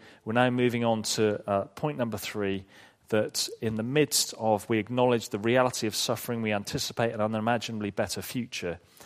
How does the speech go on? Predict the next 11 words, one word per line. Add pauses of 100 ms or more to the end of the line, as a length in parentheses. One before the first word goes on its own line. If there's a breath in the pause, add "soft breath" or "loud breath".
(380 loud breath)
Thirdly,
we
experience (120)
frustration. (960 soft breath)
It's
the
first
time
I've
had
a